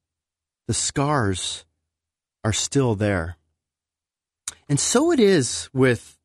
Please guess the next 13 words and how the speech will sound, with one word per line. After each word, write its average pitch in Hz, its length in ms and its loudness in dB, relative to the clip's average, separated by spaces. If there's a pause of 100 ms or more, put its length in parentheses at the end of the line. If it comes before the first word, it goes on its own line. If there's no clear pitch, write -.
(160)
your 113 260 0
sin, 87 540 -4 (640)
uh, 101 120 -12
your 107 160 -4
faults, - 640 -2
your 107 100 0
bad 92 240 -4
habits, 131 520 -2
that, 107 220 -2 (520)
that, 131 260 0
that 139 160 2
you 151 140 4
may 202 200 4